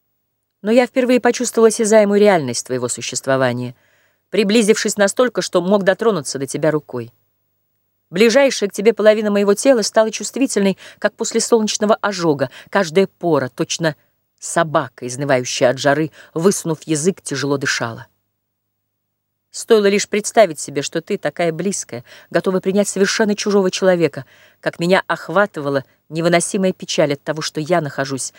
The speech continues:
в положении обманутого мужа. И мало того, без всякой причины меня вышвырнули вон за негодностью. Да, вчера мои бесстыдные фантазии, в которых я игнорировал тебя, были куда умереннее.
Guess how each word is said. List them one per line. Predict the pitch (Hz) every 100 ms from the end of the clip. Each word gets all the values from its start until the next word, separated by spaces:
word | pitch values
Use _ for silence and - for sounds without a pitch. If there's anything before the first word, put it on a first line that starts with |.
| - _
в | _
положении | 165 160 180 170 170
обманутого | 160 139 160 165 170 - 165
мужа. | 165 147 123 - -
И | 196
мало | 226 220 180
того, | 143 131 117 _ -
без | 190 -
всякой | - 220 220 214
причины | - 202 - 170
меня | 165 190 202
вышвырнули | - 175 269 - 202 214 214 214
вон | 190 165 151 139 - _ _ _ _ _
за | 185 214
негодностью. | 214 165 135 123 - - 120 - _ _ _ _ _ _ _ _ _ _ _ _ _ -
Да, | 139 170 185 196 _ _ _ _ _ _ _ _
вчера | - 185 175 190
мои | 190 180
бесстыдные | 170 180 - 190 180 180
фантазии, | 165 165 151 165 165
в | 175
которых | - 160 165 -
я | 165
игнорировал | 151 156 151 156 160 165
тебя, | - 165
были | 156 160
куда | - - 147 147 -
умереннее. | 160 143 120 120 120 123 135